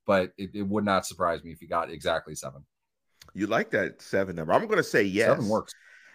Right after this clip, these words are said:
Speaker 2: I, I think he's going to, 'cause let's, let, what did Stephon Tuitt get the last season he played? Ten?
Speaker 1: Oh, shit, I don't remember. It was a
Speaker 2: About
Speaker 1: long time
Speaker 2: ten.
Speaker 1: ago.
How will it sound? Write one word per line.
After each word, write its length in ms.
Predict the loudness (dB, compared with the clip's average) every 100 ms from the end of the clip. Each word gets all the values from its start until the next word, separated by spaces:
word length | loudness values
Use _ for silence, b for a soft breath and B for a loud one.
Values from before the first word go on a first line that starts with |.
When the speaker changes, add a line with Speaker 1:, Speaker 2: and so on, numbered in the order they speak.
| b
Speaker 2:
I, 240 | 0 2 2
I 20 |
think 320 | 2 0 0
he's 320 | -4 -4 -4
going 540 | -4 -2 0 0 -4 -6 -6
to, 540 | -4 -2 -2 -4 -8 _ b b b b b
'cause 140 | 0
let's, 240 | 2 -2 -4
let, 140 | -8 -8 -14 -16 -16
what 320 | -2 0 0
did 320 | -2 -4 -6
Stephon 640 | -16 -6 -4 2 2 2 -2
Tuitt 340 | -2 0 0
get 220 | 0 0
the 80 | 0
last 380 | 0 0 0 -2
season 260 | -4 -4
he 80 | -8
played? 380 | -8 -6 -6 -8
Ten? 340 | -4 -4 -4 -10
Speaker 1:
Oh, 140 | -20
shit, 300 | -18 -16 -12
I 100 | -12
don't 260 | -10 -12 -10
remember. 340 | -10 -8 -10 -14 _ _
It 60 | -8
was 0 |
a 40 |
Speaker 2:
About 100 | -6
Speaker 1:
long 60 | -2
time 140 | 2
Speaker 2:
ten. 140 | 2 2
Speaker 1:
ago. 200 | 0